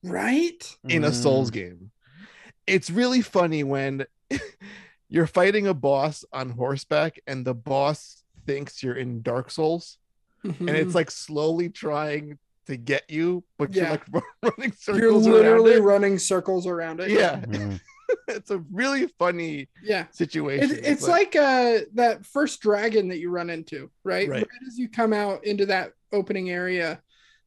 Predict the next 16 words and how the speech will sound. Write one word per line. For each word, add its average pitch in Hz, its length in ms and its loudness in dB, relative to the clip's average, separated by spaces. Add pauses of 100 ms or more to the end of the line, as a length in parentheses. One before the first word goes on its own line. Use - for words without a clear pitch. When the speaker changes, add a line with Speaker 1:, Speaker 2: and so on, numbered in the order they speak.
(140)
Speaker 1:
um, 175 540 0 (500)
that 208 220 2
first 269 300 -2
dragon, 202 540 2
you 214 240 0
see 247 240 -2
that 190 320 0
in 214 160 0
Dark 277 280 2
Souls, 226 420 2
you'd 196 220 -8
shit - 300 -2
your 208 100 -2
pants, - 520 -8 (120)
right? 180 280 0
Speaker 2:
Mm-hmm. 143 180 -6